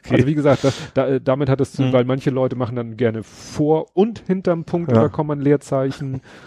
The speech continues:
Speaker 2: oder eben, ähm, vor und hinterm Schrägstrich. Das wird dann manchmal so gemacht, weil die Leute, äh, einen Seitenumbruch haben wollen, äh, einen Zeilenumbruch haben
Speaker 1: Mhm.
Speaker 2: wollen. Dann haben sie irgendwie einen,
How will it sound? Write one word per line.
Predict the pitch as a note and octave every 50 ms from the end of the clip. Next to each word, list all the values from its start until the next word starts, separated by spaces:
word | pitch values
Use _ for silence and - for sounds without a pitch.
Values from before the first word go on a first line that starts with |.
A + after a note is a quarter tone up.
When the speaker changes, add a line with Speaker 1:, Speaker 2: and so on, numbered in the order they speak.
| - - - _ _
Speaker 2:
oder | - D3 D#3+ D#3 C#3+ A#2+
eben, | C#3 C#3+ C3+ C3+ C3 B2+ B2+ C3 C3+ -
ähm, | B2+ B2 A#2+ A#2 A#2+ A#2+ A#2+ A#2 G#2+ G#2+ A#2 A#2 A#2 A#2 C3 C3 B2+ B2 C3 -
vor | - - C#3+ D#3 E3+ E3 D#3 - -
und | F3+ G#3+ G3+ -
hinterm | - E3+ F3 E3+ F3 E3
Schrägstrich. | D3+ - - D#3+ D#3+ D3+ - - D#3+ -
Das | - C#3 - D3+
wird | - -
dann | E3 C#3+ C#3
manchmal | C#3+ E3 - - D#3+ D3
so | D3 D3
gemacht, | C#3 C#3+ C#3 C#3+ C#3 - - - - - - - - _ -
weil | C3 C3+
die | C3 C3+
Leute, | C3 C3+ C3+ C#3 C3+ C#3
äh, | B2+ C3 C3+ B2+ B2 A#2+ A#2 A#2+ A#2 B2+ B2+ C3 B2+ B2+ C3 C3+ - B2+ C3+ - - A2 A2+ - G#2 G2+ - G#2 G2+ G2+ C3+ C3+ - - C3+ C3 B2+
einen | B2+ B2 B2 B2 B2+ B2 C3 A#2
Seitenumbruch | C3 C#3+ D#3+ - D3 C3 A#2+ G#2 - B2 - -
haben | A2 G#2+ G#2 G#2 G2
wollen, | G#2+ G2+ F#2 F#2 - _ _
äh, | - C#3
einen | B2+ A#2 A2+
Zeilenumbruch | - - D3 C#3+ B2+ A#2 G#2+ F#2+ F#2 G#2+ -
haben | G#2 G#2 A2+ A2+ B2+
Speaker 1:
Mhm. | D#3+
Speaker 2:
wollen. | - G2
Dann | G2+ G#2+
haben | A#2 C3
sie | C3 D3+
irgendwie | C#3+ C#3 C#3 C3+
einen, | C3 B2 B2+ B2+ B2 B2